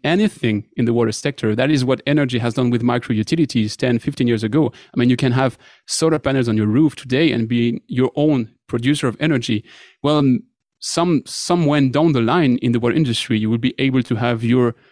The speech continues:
on-site reuse facility in, in your basement and being your own producer of water to flush your toilets. So we are really seeing the same causes leading to the same consequences. Um, nevertheless,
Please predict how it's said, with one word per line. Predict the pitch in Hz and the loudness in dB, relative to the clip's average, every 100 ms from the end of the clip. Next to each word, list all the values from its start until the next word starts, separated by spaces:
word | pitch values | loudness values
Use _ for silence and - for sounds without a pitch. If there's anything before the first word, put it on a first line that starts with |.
| _ 131 127 - | _ -8 -6 0
on-site | 151 147 135 113 | 0 2 -2 0
reuse | 113 143 151 | 0 2 0
facility | - 226 175 160 - 117 110 | -2 -4 -2 -2 0 -2 -2
in, | - 117 120 | -2 -2 0
in | 123 | 0
your | 113 | 0
basement | 110 156 147 110 104 - | 0 0 0 -2 -6 -4
and | 113 110 | -4 0
being | 120 | 0
your | 120 | 0
own | 131 127 117 | 0 0 0
producer | - 110 160 185 117 107 | -2 -2 -2 0 -2 -2
of | 123 113 | -2 0
water | 123 131 123 113 | 0 0 0 -2
to | - | -2
flush | 117 123 - | -4 -4 -2
your | 123 | -2
toilets. | - 143 104 - - - | 0 0 0 -4 -20 -12
So | - 147 _ _ _ _ _ _ _ - | -2 -4 _ _ _ _ _ _ _ -6
we | 139 | -2
are | 147 | 2
really | 196 208 | 2 0
seeing | - 160 156 165 _ _ _ - | 0 2 2 0 _ _ _ -4
the | 123 | -2
same | - 151 151 | 0 2 0
causes | - 160 170 123 110 - - | 0 0 2 0 -2 -8 -6
leading | 123 123 | -2 0
to | 123 | 0
the | 113 | -4
same | - 110 | -4 -6
consequences. | 110 110 - - 107 107 - - - - - _ _ | -4 -6 -6 -6 -6 -8 -14 -18 -20 -20 -20 _ _
Um, | 135 135 _ _ _ _ _ _ _ - | -4 -4 _ _ _ _ _ _ _ -2
nevertheless, | 139 190 254 156 196 196 - | 0 0 0 0 0 -2 -4